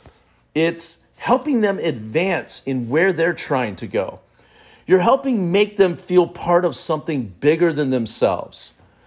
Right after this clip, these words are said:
You be, no, you know what? You can help them become who they were meant to be.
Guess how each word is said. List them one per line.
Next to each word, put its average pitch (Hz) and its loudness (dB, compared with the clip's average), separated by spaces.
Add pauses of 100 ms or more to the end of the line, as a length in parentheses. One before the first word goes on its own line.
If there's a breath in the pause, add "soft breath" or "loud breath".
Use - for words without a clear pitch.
(280 soft breath)
You 214 0 (140)
be, 214 -2 (220)
no, 277 -2 (120)
you 180 -2
know 226 2
what? 269 0
You - -8
can - -4
help - 0
them 294 0
become 202 -2
who 208 -4
they 214 6
were 170 -2
meant 156 -4
to - -6
be. 131 -4